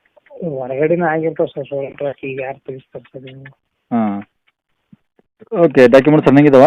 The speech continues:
Speaker 1: ಆ, ಡಾಕ್ಯುಮೆಂಟ್ಸ್ ಎಲ್ಲ ರನ್ನಿಂಗ್ ಇದೆ, ಇನ್ಶೂರೆನ್ಸ್ ರನ್ನಿಂಗ್ ಇದೆ, ಆ,
Speaker 2: ಹ್ಮ್.
Speaker 1: ಎಫ್ ಸಿ ಅದು ಇನ್ನು ಡಿಸೆಂಬರ್‌ಗಿದೆ, ಟ್ವೆಂಟಿ ಸಿಕ್ಸ್ ಡಿಸೆಂಬರ್‌ಗಿದೆ.
Speaker 2: ಹ್ಮ್.
Speaker 1: ಇನ್ಶೂರೆನ್ಸ್ ರನ್ನಿಂಗ್ ಇದೆ.
Speaker 2: ಹ್ಮ್.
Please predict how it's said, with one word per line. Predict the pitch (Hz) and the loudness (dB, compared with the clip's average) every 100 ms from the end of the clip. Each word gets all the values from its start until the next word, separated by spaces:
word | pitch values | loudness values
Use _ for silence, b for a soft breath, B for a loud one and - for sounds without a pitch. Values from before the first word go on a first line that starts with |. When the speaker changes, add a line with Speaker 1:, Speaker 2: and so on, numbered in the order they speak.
| 220 247 - - - - - | 4 0 -10 -20 -20 -18 0
Speaker 1:
ಆ, | 202 175 | 2 2
ಡಾಕ್ಯುಮೆಂಟ್ಸ್ | 170 160 180 165 | 0 0 -4 -6
ಎಲ್ಲ | 160 160 | -4 -6
ರನ್ನಿಂಗ್ | 143 143 143 | -6 -8 -8
ಇದೆ, | 139 139 | -8 -8
ಇನ್ಶೂರೆನ್ಸ್ | 143 165 151 147 151 | -8 -10 -8 -10 -14
ರನ್ನಿಂಗ್ | 143 143 | -14 -14
ಇದೆ, | 139 147 | -10 -8
ಆ, | 151 | -8
Speaker 2:
ಹ್ಮ್. | _ 156 147 117 | _ -8 -4 -4
Speaker 1:
ಎಫ್ | 110 | -4
ಸಿ | - 165 | -4 -2
ಅದು | 156 151 | 0 -2
ಇನ್ನು | 147 165 | -2 -6
ಡಿಸೆಂಬರ್‌ಗಿದೆ, | 147 147 165 165 156 143 139 | -6 -6 -4 -4 -4 -6 -6
ಟ್ವೆಂಟಿ | - 143 160 | -8 -10 -10
ಸಿಕ್ಸ್ | - _ 143 | -10 _ -14
ಡಿಸೆಂಬರ್‌ಗಿದೆ. | 131 156 147 135 131 143 160 _ _ _ | -8 -6 -6 -8 -10 -10 -12 _ _ _
Speaker 2:
ಹ್ಮ್. | 127 113 98 90 _ _ _ _ _ 180 | 0 0 -2 -10 _ _ _ _ _ -12
Speaker 1:
ಇನ್ಶೂರೆನ್ಸ್ | 156 165 156 151 165 | -8 -4 -4 -4 -6
ರನ್ನಿಂಗ್ | 147 143 139 | -6 -8 -8
ಇದೆ. | 131 143 - 330 302 240 147 | -6 -8 -10 _ -16 -4 0
Speaker 2:
ಹ್ಮ್. | 113 90 | 0 -2